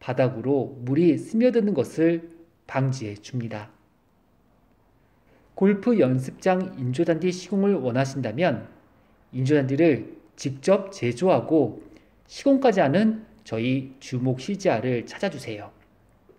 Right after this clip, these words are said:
연간 삼백 건 이상 전문 시공으로 골프 연습장에 적합한 시공을 추천해 드리겠습니다.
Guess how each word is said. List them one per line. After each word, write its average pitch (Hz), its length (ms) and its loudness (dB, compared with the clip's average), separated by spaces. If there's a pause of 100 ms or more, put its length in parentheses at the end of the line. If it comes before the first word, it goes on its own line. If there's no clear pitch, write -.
(720)
연간 156 380 6
삼백 226 320 4
건 185 180 2
이상 147 360 -2
전문 131 320 -2
시공으로 143 800 -2 (320)
골프 240 420 2
연습장에 143 800 0 (200)
적합한 160 580 -2
시공을 175 640 0 (180)
추천해 - 440 0
드리겠습니다. 113 800 -6